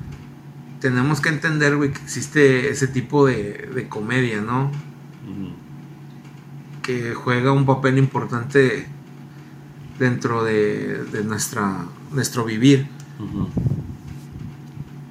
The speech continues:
Speaker 1: Que es esa, es esas ganas de, de hablar, güey. De, de aventar ese sarcasmo, güey, de hablar
Speaker 2: Como
Speaker 1: con
Speaker 2: un buen cínico, güey.
Speaker 1: Ajá,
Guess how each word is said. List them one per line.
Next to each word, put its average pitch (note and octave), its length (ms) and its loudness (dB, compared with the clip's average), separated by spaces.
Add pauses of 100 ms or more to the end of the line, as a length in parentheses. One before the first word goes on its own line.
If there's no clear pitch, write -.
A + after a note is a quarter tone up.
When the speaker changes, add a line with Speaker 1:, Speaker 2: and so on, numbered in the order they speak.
(320)
Speaker 1:
Que C#3 140 8
es B2 80 2
esa, C3+ 260 4 (180)
es C3 260 -2
esas C#3 420 2
ganas C3+ 460 4
de, - 1000 -2
de B2 160 4
hablar, B2 680 4
güey. G#2+ 280 -4 (1000)
De, A2+ 580 -2 (1500)
de C3 120 2
aventar A#2+ 420 -2
ese C#3 180 4
sarcasmo, A#2+ 800 2
güey, A2 240 0
de A2 120 0
hablar A2 460 -2
Speaker 2:
Como G#2 220 0
Speaker 1:
con B2 100 2
Speaker 2:
un A#2+ 40 0
buen G#2 200 2
cínico, G2 480 -4
güey. - 220 -8 (300)
Speaker 1:
Ajá, A2+ 300 -6